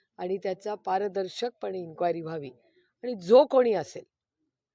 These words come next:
मला असं वाटतं कुठलाही पक्ष त्याच्यात किंवा राजकारण येऊ नये, कारण मी एक गोष्ट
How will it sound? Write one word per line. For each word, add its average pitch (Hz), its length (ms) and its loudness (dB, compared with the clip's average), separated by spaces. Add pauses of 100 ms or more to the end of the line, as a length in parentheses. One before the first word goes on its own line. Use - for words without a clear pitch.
(140)
मला 170 160 -6
असं 185 180 -8
वाटतं 185 240 -6
कुठलाही 196 380 -8
पक्ष - 380 -8 (1300)
त्याच्यात 180 340 -2
किंवा 180 180 -2
राजकारण 175 520 -2
येऊ 202 200 -2
नये, 160 160 -4 (340)
कारण 175 160 -8
मी 175 200 -2
एक 220 120 2
गोष्ट 202 340 -4